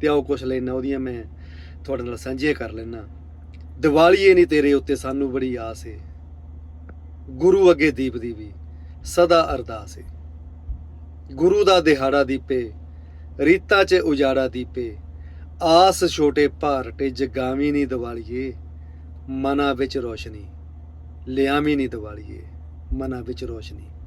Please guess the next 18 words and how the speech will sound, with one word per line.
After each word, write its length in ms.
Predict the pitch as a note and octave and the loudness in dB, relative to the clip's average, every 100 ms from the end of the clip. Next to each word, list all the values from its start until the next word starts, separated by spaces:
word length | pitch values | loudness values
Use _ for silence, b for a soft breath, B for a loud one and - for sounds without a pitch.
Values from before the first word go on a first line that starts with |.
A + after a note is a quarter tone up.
| - - | -16 -14
ਲਿਆਵੀਂ 440 | C3 B2+ A#2+ A#2+ A#2 | -8 -8 -8 -10 -12
ਨੀ 100 | A2+ | -12
ਦੀਵਾਲੀਏ।" 460 | G#2+ G2+ G2+ - - - - - B B B B B | -14 -14 -16 -16 -16 -18 -18 -18 B B B B B
ਜਿਹੜਾ 280 | B2+ D3+ E3+ | 2 6 6
ਆਪਣੇ 260 | D3+ D3 C#3 | 6 2 0
ਦਸਾਂ 720 | C3 B2+ C3+ B2+ A#2 - C#3+ | -2 -2 -2 -2 -6 -10 -2
ਲੀਡਰਾਂ, 640 | C#3 B2+ C3 B2 A#2 - | 0 0 -2 -4 -6 -10
ਦਸਾਂ 320 | B2+ B2+ C#3 | -8 -4 -4
ਗੁਰੂ 240 | B2+ C3 C3 | -4 -4 -6
ਸਾਹਿਬਾਨਾਂ 560 | C3+ B2 A#2+ A#2+ A#2+ | -4 -6 -6 -8 -8
ਦਾ 260 | A2+ A2+ G2+ - B B B B B B - | -10 -12 -14 -16 B B B B B B -8
ਬਖਸ਼ਿਆ 380 | - D3 - E3+ | -2 0 6 6
ਹੋਇਆ 180 | D3+ D3 | 6 2
ਸਾਨੂੰ 260 | C#3+ C#3+ C3 | 2 -2 -2
ਗਿਆਨ 340 | B2 A#2 A2+ | -4 -6 -8
ਆ, 60 | A2+ | -6
ਉਹਦਾ 300 | C#3+ E3 F3 | 2 4 4
ਦੀਵਾ, 540 | C3 C3+ C3 A#2+ | 4 0 0 0